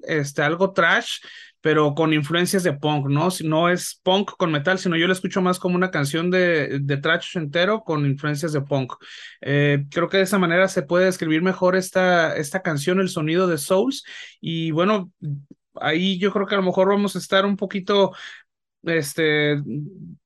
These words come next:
desacuerdo, pero bueno, a pesar de que, de, de que Blood Clot es una banda conformada y gestada por integrantes y además, eh, en una de las escenas más representativas de, del género, como es el hardcore punk del, del New York hardcore,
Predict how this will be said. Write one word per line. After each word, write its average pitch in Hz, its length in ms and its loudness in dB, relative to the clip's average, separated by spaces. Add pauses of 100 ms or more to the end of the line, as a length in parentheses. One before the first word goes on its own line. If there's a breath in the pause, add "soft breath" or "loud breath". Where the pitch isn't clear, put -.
(160)
desacuerdo, 180 640 2
pero 208 140 4
bueno, 190 160 6
a 185 60 0
pesar 185 280 2
de 214 100 -2
que, 208 200 0
de, 156 260 -2
de 143 140 -6
que 156 100 -4
Blood 165 460 2
Clot 185 340 2
es 165 260 -2
una 180 320 2
banda 170 360 0
conformada 160 720 2
y - 20 2
gestada 170 540 0
por 165 160 -2
integrantes 160 920 0
y 170 60 -2
además, 156 420 -2 (400 loud breath)
eh, 147 300 2
en 143 100 2
una 196 220 4
de 214 80 6
las 165 160 0
escenas 185 280 0
más 196 180 2
representativas 180 840 -2
de, 165 160 -2
del 139 220 -2
género, 180 360 0
como 143 220 -2
es 156 140 -4
el 170 160 0
hardcore 160 500 -4
punk 170 280 -2
del, 135 340 -2
del 127 180 -6
New 139 100 0
York 175 200 2
hardcore, 170 420 -2